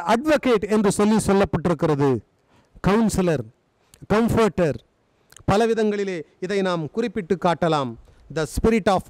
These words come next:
truth, அவர் உண்மைக்குள் உங்களை வழிநடத்துவார். The world cannot accept him because it neither sees him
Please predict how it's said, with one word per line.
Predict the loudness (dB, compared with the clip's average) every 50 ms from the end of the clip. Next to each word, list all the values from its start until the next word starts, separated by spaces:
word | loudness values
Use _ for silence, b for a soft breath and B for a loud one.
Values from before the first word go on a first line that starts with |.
| -2 2
truth, | 2 2 2 0 -6 _ b b b b b
அவர் | 0 2 2 2 2
உண்மைக்குள் | 4 4 4 4 2 2 0 0 -2 -2 -2 -4 -8 _ _
உங்களை | -6 -6 -4 -6 -6
வழிநடத்துவார். | -6 -4 -4 -2 -2 -2 -4 -6 -6 -6 -4 -4 -4 -4 -6 -10 -16 -20 _ _ _ _ _ _ _ b b b b b b b b b b _ -2
The | 2
world | 2 4 4 2 2 2 2
cannot | 2 2 2 0 -2
accept | -4 -6 -6 -8 -8 -8 -8 -6 -4
him | -2 -2 -2 -4 -6 -10 -18 _ _ _ _ _ _ _ _ _ _ _ _ _ 2
because | 2 4 4 4 4 4 2 2
it | 0 -4 -2 0
neither | 2 2 2 2 2 0 -2 -2 -2 -2
sees | -2 -2 -2 0
him | 0 0 0 0 -2 -2